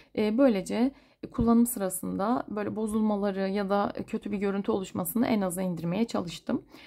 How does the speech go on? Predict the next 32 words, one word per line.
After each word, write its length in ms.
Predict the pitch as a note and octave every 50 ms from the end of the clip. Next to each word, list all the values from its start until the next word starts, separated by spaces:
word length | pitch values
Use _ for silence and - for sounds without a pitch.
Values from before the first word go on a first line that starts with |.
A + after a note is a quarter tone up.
| - - - - _ -
Ee, 180 | A3 G#3 G3+ -
önce 220 | - D#4+ C#4+ C#4+
tığlamasından 680 | C#4+ - D4+ C#4+ C#4+ C#4 C#4 C4+ - - C4+ C#4 C4+ B3+
başlayalım. 680 | A#3 A3 A3 - - - G3+ F#3+ F3+ F3+ G3+ A#3 C4 C4
Yazmamın 400 | B3 A#3+ A#3 A3 A3+ A3+ A3+ A3+
kenarları 460 | - B3 A#3 A3+ A3 G#3+ G#3+ A3 A3
iki 180 | A#3 G#3 - G3+
zincirle 360 | G#3 G#3+ G3+ G#3 G3+ G3+ G3
tığlandı. 580 | - - G#3 G3+ F#3+ F3 F3 E3+ E3+ F3+ G3+ F#3+
Şöyle 240 | - G3 F3+ F3+
göstereyim. 500 | F3 F#3 F#3 - - - F#3 F3+ G#3 A#3+
Asla 380 | - G#3+ G#3+ - - G3+ G3+ G3
delinmedi. 500 | G#3 G3+ G3+ F#3+ F#3 F3 E3+ E3 G3 F#3+
Reyhan 280 | G3 F#3+ F#3 F#3 F#3 F3+
marka 320 | F3 F3 E3+ E3+ - F#3
yazmamın 420 | E3+ E3+ E3 E3 E3+ E3 E3 E3+
kenarında. 600 | E3+ E3+ F3 E3 D#3+ D#3 E3 D#3+ E3 F3 - D4 - - - - - - - - - - _ _
Ee, 180 | - G#3 G#3 A3
her 200 | B3 D4+ C#4+ C#4+
köşeye 340 | D4 C#4 C#4+ D4 C#4+ C#4+
bir 60 | C#4+ C#4
tane 320 | - C#4 C#4 C4 B3 A#3+
böyle 180 | B3+ B3 B3+ B3
çiçek 320 | - - - C4 B3 -
denk 180 | B3 A#3 G#3+ -
getirdik 520 | - G3+ - - F#3+ F#3 F#3 F3 - -
yine. 320 | G3 F3+ E3+ F3 F#3+ B3 C4+ - - - - - - - _
Hanımlar 400 | _ A3+ A3 G#3+ G3+ G3 G3 G3
köşelerde 500 | - A3+ G#3+ - G#3+ G3 F#3+ F#3+ F#3 G3
çiçekleri 500 | F#3+ - - - G3+ F#3+ - - F#3+ F#3
seviyorlar, 580 | F#3 - F#3+ F#3+ F#3 F#3+ F3+ E3+ E3 E3 E3 F3+
biliyoruz. 580 | F#3+ F#3+ F#3+ F#3 E3+ E3 - - C#4+ C#4+ -